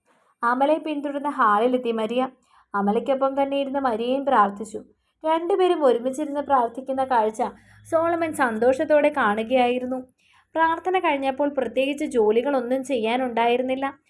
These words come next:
ടി വിയുടെ റിമോട്ട് അവൾക്ക് നേരെ നീട്ടി സോളമൻ മുറിയിലേക്ക് പോയിരുന്നു.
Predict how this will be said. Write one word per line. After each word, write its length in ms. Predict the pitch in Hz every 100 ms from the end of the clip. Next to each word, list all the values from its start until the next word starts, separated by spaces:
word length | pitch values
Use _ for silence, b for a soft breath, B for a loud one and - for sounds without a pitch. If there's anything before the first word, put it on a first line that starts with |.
| b b b
ടി 100 | 349 359
വിയുടെ 240 | 370 359
റിമോട്ട് 400 | 311 247 262 262
അവൾക്ക് 320 | 262 220 233 294
നേരെ 240 | 285 285
നീട്ടി 280 | 277 269 277
സോളമൻ 460 | 285 269 233 247 269
മുറിയിലേക്ക് 580 | 247 202 208 240 262 302
പോയിരുന്നു. 460 | 294 285 285 285